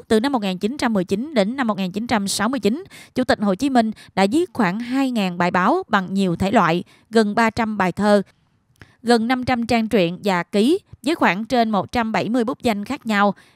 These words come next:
viết bằng nhiều thứ tiếng. Bác Hồ cũng là người sáng lập ra chín tờ báo ở cả trong và ngoài nước, tham gia cộng tác với nhiều tờ báo, tạp chí danh tiếng trên thế giới, nhất là ở những nước mà người hoạt động như Nga, Pháp, Trung Quốc. Không chỉ là một cây bút xuất sắc,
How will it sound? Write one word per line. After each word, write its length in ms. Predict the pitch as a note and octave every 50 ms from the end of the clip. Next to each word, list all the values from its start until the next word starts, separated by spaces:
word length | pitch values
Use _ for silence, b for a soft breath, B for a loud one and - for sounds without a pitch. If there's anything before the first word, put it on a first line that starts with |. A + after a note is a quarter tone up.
| b
viết 220 | - C4+ F4+ F#4 -
bằng 240 | A3 G3 F#3+ F#3 F#3
nhiều 260 | F#3+ F#3+ F#3 F3+ F3+
thứ 160 | - G#3+ B3
tiếng. 240 | - A3 G#3+ C4+ F#4 G#4+ b b b b b b b b b b
Bác 160 | D#4 F4+ -
Hồ 200 | E4 C4+ G#3+ F#3+ G3
cũng 160 | - B3 B3
là 120 | - C4
người 260 | G#3 F#3+ F#3+ F#3+ F#3
sáng 220 | F3+ - G3+ A3+ D#4+
lập 160 | D#4+ G#3+ - -
ra 240 | G#3+ A3+ A3 G#3+ G#3+
chín 320 | - - G#3+ A#3+ D4+ F4
tờ 120 | - A#3+ G3
báo 240 | F#3 F#3 F#3+ C4 D#4
ở 180 | - - F3+
cả 160 | F#3 - F#3
trong 260 | F#3+ - G#3 F#3+ G3 G3
và 80 | G3 F#3+
ngoài 180 | F3 F3+ F3
nước, 280 | F3+ G3+ C#4 F#4 G#4+ b b b b b -
tham 180 | - D4+ D4
gia 120 | C#4+ C#4+ C4+
cộng 260 | - F#3+ E3+ F3 G3
tác 240 | - A3 D#4 F4+ -
với 200 | - G#3+ G#3+ B3+
nhiều 200 | C#4+ D#4 B3+ F#3+
tờ 140 | - - F#3
báo, 240 | F#3+ F3+ F3 G#3 -
tạp 260 | - A3 F3+ - _
chí 220 | - G3+ G#3 C#4 D4
danh 200 | C#4+ A#3 G3+ G3+
tiếng 260 | - G3+ G#3+ B3 C4+
trên 200 | - A#3 G3+ F3+
thế 80 | G#3+
giới, 300 | A3 G3+ G3+ A3 D#4 F#4+ F#4+ B B B B B
nhất 180 | - F4+ - -
là 80 | A3+
ở 140 | - - G3
những 240 | A#3 A3+ F3+ G3 A3
nước 240 | C4+ E4 F#4+ - A#3
mà 80 | G#3+
người 180 | G3+ F#3+ F#3+ F3+
hoạt 180 | - F#3+ - -
động 280 | G3+ E3 D#3+ F3 F#3 b b b b b _
như 220 | A3 A3 A3 G#3+
Nga, 340 | G3+ G#3 G#3+ G3+ G3+ G3 F#3+
Pháp, 400 | - - B3 C4 E4+ - _ _
Trung 180 | - A3 G3+ F#3+
Quốc. 180 | B3+ F4+ G4 - _ _ _ _ b b b b b b b b b b b b b b
Không 240 | - - E4 D#4 D4
chỉ 220 | - A3+ E3 G3
là 120 | C4 D#4 C4+
một 120 | G3 -
cây 100 | - B3
bút 160 | A3+ C#4 D4+ -
xuất 180 | - - F4+ -
sắc, 220 | - - G#4 -